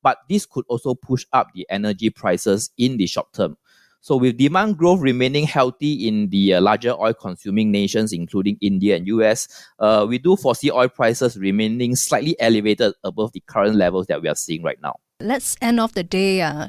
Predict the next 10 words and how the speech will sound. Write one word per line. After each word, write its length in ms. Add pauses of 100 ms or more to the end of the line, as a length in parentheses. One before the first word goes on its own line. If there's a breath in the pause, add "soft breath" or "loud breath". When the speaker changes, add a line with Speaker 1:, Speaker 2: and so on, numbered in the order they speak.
Speaker 2:
Sunny, 380
by 180
talking 360
about 220
something 480
sweet. 680 (260 soft breath)
How 200
about 340 (100)
chocolates? 800 (680 loud breath)
Now, 180